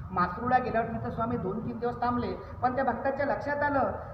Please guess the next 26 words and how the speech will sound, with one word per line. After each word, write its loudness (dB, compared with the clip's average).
की 4
आपल्या 4
परिवाराचा 0
काहीतरी -2
अधिकार -2
होता -2
पूर्वजन्माचा, -4
म्हणून -6
साक्षात -4
परब्रह्म -4
परमेश्वर -8
आपल्या -4
घरी -2
आलेले, -4
आपल्या 0
घरातल्या 0
प्रत्येक -4
सदस्याला 0
स्वामीचा -2
स्पर्श -4
झालेला 0
आहे, -4
त्यामुळे -4
मोक्षापासून -8
कोणी -4
वंचित -8